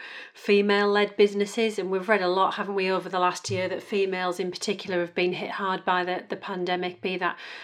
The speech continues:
you know, the, the, the, um, uh, over-index in those service jobs, as we've spoken about, that have, have maybe been heavily affected, and some of the opportunities that they're now capitalising on for these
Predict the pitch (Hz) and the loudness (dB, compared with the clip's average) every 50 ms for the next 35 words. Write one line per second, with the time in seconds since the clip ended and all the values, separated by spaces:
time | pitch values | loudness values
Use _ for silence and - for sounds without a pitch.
0 | - _ - 202 180 185 185 180 190 202 - 196 - 226 196 - - - - 208 | -12 _ -2 0 2 2 2 2 0 0 -2 0 -2 -2 -2 -2 -4 -2 -2 0
1 | 190 185 180 180 180 - 185 185 180 180 175 - - - 165 160 202 196 185 196 | 0 0 0 -2 0 2 2 2 2 0 -2 -6 -8 -10 -8 -6 -4 -4 -4 -2
2 | - 220 208 202 190 190 190 190 190 185 175 180 - - - 214 196 185 180 180 | 2 4 4 4 4 0 -2 -2 0 0 0 0 0 -2 -4 -4 -2 -2 -2 -2
3 | 180 - - - 196 185 180 175 185 180 - - - 180 175 175 175 - 190 175 | -4 -4 -4 -4 -2 -2 -2 -2 -4 -6 -6 -2 0 2 2 0 0 -4 -4 -4
4 | 175 180 180 185 180 - - 196 190 180 180 196 190 175 180 175 175 170 - - | -2 -4 -4 -6 -6 -4 -2 -2 -2 -2 -2 -4 -2 2 2 2 2 0 -2 -4
5 | 175 - - 226 214 202 190 190 - - - - - - - - - - 202 175 | -4 -4 -4 -6 -6 -8 -8 -10 -14 -18 -16 -16 -16 -16 -16 -8 -2 -2 -2 0
6 | 196 190 190 190 196 196 190 196 185 180 165 180 202 190 190 180 180 175 175 - | 2 0 0 2 2 2 2 2 0 0 0 -4 -4 -2 0 0 0 0 2 2
7 | 214 - - - - 202 180 175 180 180 180 180 180 - 220 202 190 185 180 185 | 0 0 0 0 -2 -2 0 0 0 0 -2 -2 -4 -2 0 0 0 0 2 2
8 | 180 180 185 185 190 185 - - 208 - 208 196 196 196 185 190 - 190 180 170 | 2 2 2 0 -2 -4 -6 -8 -6 -2 0 0 0 0 -2 -2 -2 0 0 0
9 | 185 185 - - 185 180 180 180 175 180 180 180 - - 196 190 - - - 180 | -2 -4 -2 2 2 2 2 2 2 2 0 0 -2 -4 -4 -4 -4 -8 -4 0
10 | 175 175 180 175 180 175 175 175 175 170 180 175 - - - 196 185 180 180 175 | 0 0 0 2 0 0 2 2 2 2 0 -4 -8 -6 -6 -4 -2 -2 -2 -2
11 | 185 185 180 180 175 | 0 0 -2 -2 -4